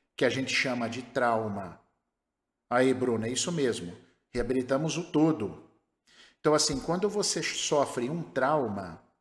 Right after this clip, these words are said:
antes de você ter uma, uma repercussão sobre a sua psique, você teve um trauma biológico, e é aí que eu entro.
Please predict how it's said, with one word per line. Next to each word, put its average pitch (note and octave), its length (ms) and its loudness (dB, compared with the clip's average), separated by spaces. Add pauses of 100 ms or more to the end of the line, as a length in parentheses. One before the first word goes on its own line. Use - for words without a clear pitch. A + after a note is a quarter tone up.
(440)
antes A3 460 4
de C3 140 -4
você B2+ 320 -2
ter A2 500 -4
uma, B2 420 -2
uma A#2 360 -4
repercussão C#3+ 1300 0 (300)
sobre F3+ 720 6
a A2+ 60 0
sua C#3 320 -2
psique, A2 880 -4 (160)
você C3 220 0
teve D3+ 240 -2
um E3+ 80 -4
trauma D#3 360 2
biológico, A#2+ 880 -2
e B2+ 120 0
é D3+ 40 4
aí D3+ 140 0
que G#3 120 -2
eu G#3 120 0
entro. C#3+ 340 -8